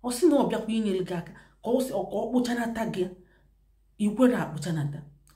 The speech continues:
Ọ sị na duto na ị nara akpụli akpụli. Ọ sị na i jere ofu mbọsị. Jee kpụchanata ya, ghee reza n'akụkụ dantamus. Ị gba ọsọ, sị na ị ga-ego reza, na ị ga-ego reza, na ị na-azụkwa akpụ, na ị, ị bụ ụmụaka, ị bụ ụmụaka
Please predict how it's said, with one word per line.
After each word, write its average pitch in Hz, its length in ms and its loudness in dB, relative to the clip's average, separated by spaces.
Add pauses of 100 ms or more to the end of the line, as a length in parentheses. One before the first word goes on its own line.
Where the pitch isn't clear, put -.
(440)
Ọ 262 100 -2
sị 370 180 2
na 294 180 6
duto 247 400 0
na 180 80 4
ị 175 100 4
nara 202 220 -2
akpụli 151 360 -4
akpụli. 143 340 -4 (200)
Ọ 214 120 -10
sị - 140 -6
na 254 140 4
i 226 160 0
jere 143 200 -2 (200)
ofu 160 260 -4
mbọsị. 117 420 -2 (1300)
Jee 190 280 2
kpụchanata 165 520 -6
ya, - 80 -10 (140)
ghee 190 320 4
reza 226 280 0 (200)
n'akụkụ 165 440 -4 (100)
dantamus. 123 720 -8
Ị 185 160 -6
gba 185 180 -2
ọsọ, 190 300 2
sị 254 160 -2
na 226 120 2
ị 220 100 -2
ga-ego 175 280 0
reza, 175 260 0
na 165 100 0
ị 214 140 -2
ga-ego 151 260 -2
reza, 170 260 0 (180)
na 175 120 -4
ị 180 100 2
na-azụkwa 190 480 0
akpụ, - 180 -4
na 160 80 4
ị, 170 120 2
ị 220 160 -2
bụ 220 160 0
ụmụaka, 160 600 2 (580)
ị 220 80 -2
bụ 175 140 -2
ụmụaka 175 540 4